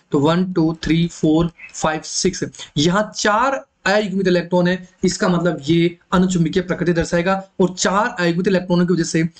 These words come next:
इसका magnetic moment four point nine zero आ जाएगा और ये जो complex होगा वो colored होगा और outer डी ऑर्बिटल complex का formation करेगा। ये सारे के सारे detail मैंने बता दिए दोस्तों।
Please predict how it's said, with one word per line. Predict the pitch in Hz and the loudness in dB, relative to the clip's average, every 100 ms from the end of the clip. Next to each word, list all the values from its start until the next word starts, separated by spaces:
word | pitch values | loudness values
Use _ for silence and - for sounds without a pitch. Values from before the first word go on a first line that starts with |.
| - | -6
इसका | 180 - 180 | -4 0 0
magnetic | 147 151 165 190 | 0 -2 0 0
moment | 196 160 160 165 - _ _ | 0 0 -2 -4 -8 _ _
four | - - - 233 254 | -18 -12 -2 0 0
point | 185 170 165 151 | -2 -2 -2 -2
nine | 147 151 160 | -2 0 -2
zero | 139 151 | 0 2
आ | 147 | 0
जाएगा | 143 156 165 165 - - | -2 -2 0 -2 -6 -2
और | 160 | 0
ये | 156 214 | 2 0
जो | 214 | 0
complex | 208 170 165 175 175 | 0 -2 0 -4 -4
होगा | 151 160 160 - - | -2 0 -2 -8 -4
वो | 156 160 | -4 -2
colored | 156 160 185 | -2 -2 0
होगा | 190 202 214 - _ 190 | 0 0 -2 -6 _ 0
और | 170 180 185 - - | 2 0 -2 -12 -2
outer | 175 190 196 247 | 0 0 0 0
डी | 175 190 | 2 0
ऑर्बिटल | 175 151 143 165 | 0 -2 -2 -4
complex | 165 135 139 139 | -2 -4 -4 -4
का | 170 | -6
formation | - 135 123 123 196 202 | -4 -4 -2 -2 -2 -2
करेगा। | 127 113 113 - - - | -4 -4 -10 -14 -6 -2
ये | 214 | -2
सारे | - 175 196 | 0 -2 0
के | |
सारे | 214 214 | -2 -4
detail | 165 156 165 190 _ - | -4 -2 -2 -2 _ -2
मैंने | 156 170 | 0 0
बता | 135 127 | -2 -2
दिए | 127 135 | 0 0
दोस्तों। | 131 131 | 0 -2